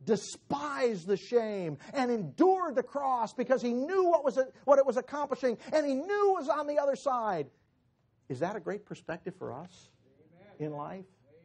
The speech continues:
Speaker 2: Amen.
Speaker 1: That we have an appointed lot of physical suffering. There's some suffering, and we're waiting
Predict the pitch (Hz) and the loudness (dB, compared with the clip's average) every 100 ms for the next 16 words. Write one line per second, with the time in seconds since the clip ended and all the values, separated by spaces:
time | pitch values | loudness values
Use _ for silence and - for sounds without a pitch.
0 | 180 220 233 _ - 135 165 190 170 139 | -20 -20 -20 _ -8 -4 -2 -4 -6 -8
1 | - - 190 180 147 139 151 165 _ _ | -8 -6 -4 -6 -6 -6 -6 -10 _ _
2 | _ _ _ _ 139 127 - 185 180 147 | _ _ _ _ -8 -6 -4 -4 -6 -10
3 | - 170 - 175 170 - _ 170 170 - | -8 -8 -8 -10 -10 -14 _ 0 0 -2
4 | 147 - - 220 226 220 220 214 - _ | -10 -10 -4 -4 -2 -4 -4 -6 -10 _
5 | - 185 170 175 151 139 156 196 220 226 | -6 -2 0 0 -2 -4 0 2 2 0
6 | 220 226 220 | -4 -6 -14